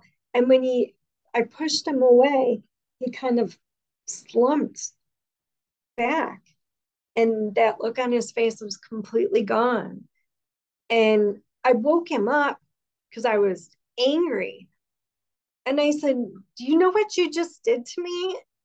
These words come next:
And he's like, he's groggy. He's like, "What, what, what?" He's like, "You're dreaming.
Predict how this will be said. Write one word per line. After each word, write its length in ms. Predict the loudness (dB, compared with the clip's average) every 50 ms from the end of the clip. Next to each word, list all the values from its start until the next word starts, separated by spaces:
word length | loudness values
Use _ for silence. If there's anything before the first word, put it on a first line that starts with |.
| _ _ _ _ _ _ _
And 140 | -12 -10 -8
he's 260 | -4 -4 -4 -4 -4
like, 220 | -4 -6 -6 -6 -10 _ _ _ _ _ _ _ _ _ _
he's 240 | -14 -10 -10 -10 -8
groggy. 640 | -6 -4 -2 -2 -2 -2 -2 -4 -6 -6 -6 -6 -6
He's 140 | -6 -6 -6
like, 260 | -8 -8 -8 -10 _ _ _ _ _ _ _ _ _ _ _ _
"What, 420 | -16 -10 -6 -6 -4 -6 -6 -8 -4
what, 380 | -2 0 0 0 -2 -4 -8 _ _ _ _ _
what?" 380 | -2 0 2 2 2 0 -4 -10 _ _ _ _ _ _ _ _ _ _ _ _ _ _ _ _ _ _ -8
He's 300 | -4 -2 -2 0 0 2
like, 220 | 2 2 0 0
"You're 160 | -2 -4 -4
dreaming. 720 | -4 -2 -2 0 2 2 2 0 -2 -4 -4 -6 -10 -12